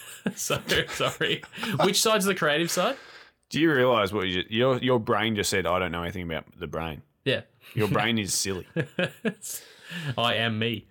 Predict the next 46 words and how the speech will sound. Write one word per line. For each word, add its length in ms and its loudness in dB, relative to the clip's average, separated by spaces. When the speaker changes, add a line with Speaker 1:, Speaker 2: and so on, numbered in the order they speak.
Speaker 2:
Yeah. 260 2
Speaker 1:
What 200 2
side's 280 2
the 100 -2
creative 460 0
side 260 0
of 80 -2
the 60 -2
brain? 260 -2
Isn't 160 -4
there, 80 2
like, 300 0
a 40 -16
creative, 460 -4
Speaker 2:
I 160 -8
think 120 2
Speaker 1:
isn't 60 0
there, 80 4
Speaker 2:
right 80 2
Speaker 1:
like, 100 -2
Speaker 2:
brain 220 0
is. 40 2
Speaker 1:
right 280 2
or 240 -2
something? 360 -2
Well, 180 0
I-, 120 2
I'll 200 0
put 140 -2
it 60 4
on 100 -2
the 80 -2
creative 360 -2
s-, 80 -12
side 300 -10
then, 120 -14
whatever 240 -2
that 160 -6
is. 140 -16
Speaker 2:
I 40 -14
think 200 -8
so. 120 -8
Speaker 1:
Yeah. 180 -8
Speaker 2:
Yeah. 220 -6
Speaker 1:
Yeah. 180 -10
Anyway, 360 0